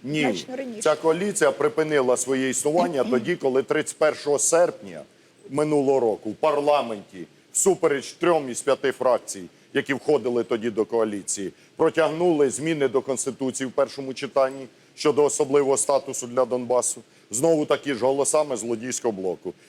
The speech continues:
Speaker 1: Ця коаліція ще раніше шаталась, колега Березюк теж підтвердить, коли десятого лютого минулого року за пропозицією президента призначили генерального прокурора Шокіна голосами злодійського блоку. До речі, сьогодні президент нарешті вніс подання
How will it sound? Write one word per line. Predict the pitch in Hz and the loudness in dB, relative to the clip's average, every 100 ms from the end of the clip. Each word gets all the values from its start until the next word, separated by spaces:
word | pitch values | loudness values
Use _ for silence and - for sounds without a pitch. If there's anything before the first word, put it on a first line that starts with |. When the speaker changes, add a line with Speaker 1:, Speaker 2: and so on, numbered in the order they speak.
| _ | _
Speaker 1:
Ця | - 180 | 0 0
коаліція | 180 190 185 214 185 170 | 4 2 2 -2 0 -2
ще | - 180 | 2 4
раніше | 175 175 180 - 170 | 4 2 -2 0 0
шаталась, | - 160 185 185 165 - | 0 2 4 4 4 0
колега | 143 151 139 | 0 4 4
Березюк | 135 143 143 131 139 | 4 0 -2 -2 -2
теж | - 127 | -2 -2
підтвердить, | - 123 147 156 127 113 - - _ | -4 -4 2 2 2 -2 -2 -12 _
коли | 156 156 | 0 2
десятого | 151 151 160 156 160 | 2 2 2 0 0
лютого | 156 160 147 | -2 0 0
минулого | 143 143 147 143 | 0 0 2 2
року | 151 165 - | 2 2 -2
за | 120 131 | 0 0
пропозицією | 139 135 131 147 123 139 | -2 -4 -2 -2 -2 -4
президента | 123 143 131 139 160 156 117 101 - - - | 0 0 2 2 2 0 2 0 0 -10 -10
призначили | - 165 127 165 165 156 131 | -2 0 2 0 2 2 2
генерального | 123 135 147 147 135 | 2 2 2 2 -2
прокурора | 117 123 135 147 143 135 | -8 -6 0 2 2 0
Шокіна | - 139 127 127 120 117 - _ | 2 2 2 -2 -4 -4 -8 _
голосами | 123 143 139 143 143 127 | 0 2 2 0 0 -4
злодійського | 127 131 117 113 - 113 | -2 -2 -2 -4 -2 -2
блоку. | 110 110 - 101 - _ | 0 0 -2 -10 -12 _
До | 143 | 2
речі, | 143 143 139 | 2 2 0
сьогодні | 135 139 143 135 | 2 2 2 0
президент | - 117 135 139 131 | -2 0 2 2 0
нарешті | 131 139 120 - 117 | 0 2 2 0 -6
вніс | 117 120 | -6 -4
подання | - 123 127 143 123 | -2 0 0 0 -2